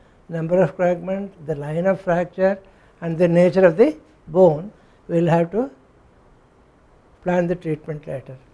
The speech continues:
So to start with, in the nature of violence, the commonest nature of violence is motor vehicle or any accident due to travelling. That's number one. Number two is fall from a height,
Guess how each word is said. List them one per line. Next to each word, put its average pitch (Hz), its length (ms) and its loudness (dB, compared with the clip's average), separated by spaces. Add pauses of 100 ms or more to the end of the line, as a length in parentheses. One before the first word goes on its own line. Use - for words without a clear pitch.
(380)
So 185 100 0
to 170 160 -2
start 202 380 6
with, 180 220 4
in 156 120 -4
the 160 80 2
nature 190 320 6
of 160 120 6
violence, 175 560 6 (380)
the 175 100 -8
commonest 202 580 2
nature 180 300 -2
of 185 100 0
violence 175 460 2 (120)
is 180 600 2 (260)
motor 190 320 2
vehicle 190 500 0 (240)
or 180 240 2
any 196 440 0 (500)
accident 170 580 -4 (260)
due 175 120 -4
to 214 320 -4 (880)
travelling. 175 500 4 (1700)
That's 180 240 -6
number 165 260 -2
one. 160 220 -4 (320)
Number 180 240 4
two 196 240 8
is 226 300 8 (340)
fall 190 420 8
from 180 220 -2
a 175 80 -2
height, 151 320 -4